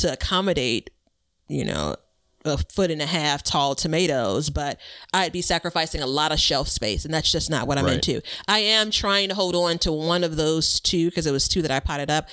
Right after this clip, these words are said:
Speaker 1: 'cause I do want that to be my first tomato out. I'm pretty sure it's a cherry tomato too.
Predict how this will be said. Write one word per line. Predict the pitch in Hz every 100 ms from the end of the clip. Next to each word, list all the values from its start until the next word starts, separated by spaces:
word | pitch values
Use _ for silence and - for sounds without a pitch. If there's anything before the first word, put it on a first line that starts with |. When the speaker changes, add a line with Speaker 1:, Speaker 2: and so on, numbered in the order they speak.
| -
Speaker 1:
'cause | -
I | 202
do | 180 208
want | 190
that | 175
to | 165
be |
my | 160 147
first | - 165 165 -
tomato | - 160 156 151
out. | 143 143 -
I'm | 165
pretty | 202 190
sure | 185
it's | 160
a |
cherry | 123 170 147
tomato | - - 107
too. | - 143